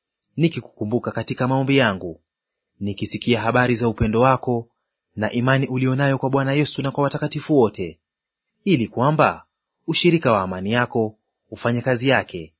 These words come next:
katika ujuzi wa kila kitu chema kilicho kwetu katika Kristo. Maana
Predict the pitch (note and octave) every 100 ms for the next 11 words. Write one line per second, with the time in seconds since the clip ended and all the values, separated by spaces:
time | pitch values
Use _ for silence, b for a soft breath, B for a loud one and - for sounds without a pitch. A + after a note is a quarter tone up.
0 | _ _ _ _ - - A#2 - A2 B2
1 | A2 A#2 A2 D#3+ D3 - - C3+ F#3+ D#3+
2 | - G#2 G2+ - C#3 A#2+ A#2+ G#2+ _ _
3 | _ _ - E3 D3+ G#2 G#2 F#2+ - D#2+
4 | - _ _ _ _ _ _ _ _ G#2
5 | G2+ B2 D#3+ D#3+ F#2+